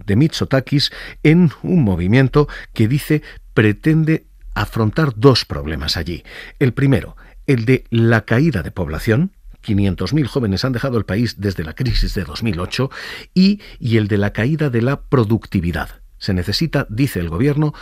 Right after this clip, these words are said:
trabajar más para producir más. Así que el Ejecutivo va a permitir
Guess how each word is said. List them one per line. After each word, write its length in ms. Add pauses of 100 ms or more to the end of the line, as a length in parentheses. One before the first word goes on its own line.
(180)
trabajar 540
más 600
para 220
producir 500 (200)
más. 440 (220)
Así 220
que 200
el 140
Ejecutivo 680
va 240
a 140
permitir 600